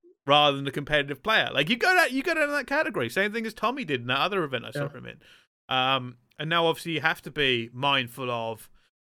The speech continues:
Speaker 1: "Well, I need to, I need to do X, Y, and Z." How has that transition been of, of,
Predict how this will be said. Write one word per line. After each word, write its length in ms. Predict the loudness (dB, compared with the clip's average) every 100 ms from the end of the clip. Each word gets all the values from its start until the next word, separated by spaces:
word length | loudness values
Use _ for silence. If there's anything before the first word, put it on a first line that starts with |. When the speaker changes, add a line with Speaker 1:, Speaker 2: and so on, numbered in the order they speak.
| _ _ _ _
Speaker 1:
"Well, 120 | -2 0
I 120 | 0
need 160 | -4
to, 180 | -4 -4
I 100 | -2
need 120 | -6 -2
to 80 |
do 60 | -2
X, 200 | -2 -6
Y, 200 | -12 -12
and 120 | -14
Z." 220 | -8 -6
How 200 | -4 -4
has 100 | -2
that 100 | -6
transition 440 | -6 -8 -8 -10 -6
been 260 | -6 -6
of, 160 | -14 -14
of, 480 | -10 -10 -10 -20